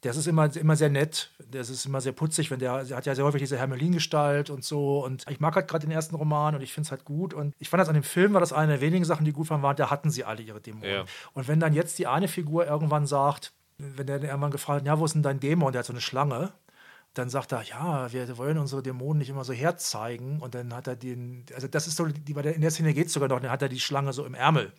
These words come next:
Speaker 2: Ja.
Speaker 1: drin. Es sind viel zu viele dabei, aber die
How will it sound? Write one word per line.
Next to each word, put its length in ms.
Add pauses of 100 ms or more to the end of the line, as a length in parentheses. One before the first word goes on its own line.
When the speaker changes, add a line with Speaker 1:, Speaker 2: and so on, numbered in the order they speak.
(120)
Speaker 2:
Ja. 180
Speaker 1:
drin. 200 (580)
Es 160
sind 180
viel 260
zu 160
viele 320
dabei, 460
aber 240
die 320